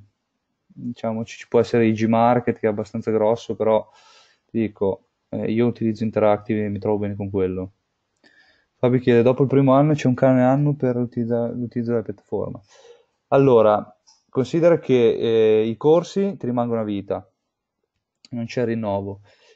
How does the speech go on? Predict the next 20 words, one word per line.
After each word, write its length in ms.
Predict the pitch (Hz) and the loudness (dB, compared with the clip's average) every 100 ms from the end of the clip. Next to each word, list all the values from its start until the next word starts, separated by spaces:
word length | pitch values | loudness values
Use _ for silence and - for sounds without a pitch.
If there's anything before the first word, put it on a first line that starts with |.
| _ | _
Poi, 260 | - 143 95 | 2 2 2
se 180 | - 156 | 0 0
vuoi, 540 | 165 135 143 180 226 | 4 6 4 2 -4
dopo 400 | - 123 120 120 113 | -4 -2 0 0 -2
il 100 | 110 | -2
primo 260 | 131 151 | -6 -4
anno 420 | 117 123 139 151 135 | -4 -4 -6 -8 -10
c'è 420 | - 117 107 - | -4 -4 -4 -10
il 140 | - 117 | -10 -8
rinnovo 460 | 117 123 117 107 | -4 -2 -2 -4
annuale 720 | 110 123 120 107 110 123 143 | -6 -2 0 0 0 -2 -4
di 120 | 123 117 | -8 -6
questa 300 | 135 131 120 | -4 -4 -4
piattaforma 840 | 113 - 123 123 113 117 127 151 - | -8 -8 -4 0 2 2 0 -2 -4
in 160 | 117 | -12
cui 240 | - 123 120 | -6 -4 -2
hai 380 | 107 101 98 - | -2 -4 -8 -10
tutti 260 | 156 147 | -12 -6
gli 60 | 117 | -6
indicatori 760 | 117 120 170 - 107 110 123 | -4 -4 -6 -4 -2 0 -4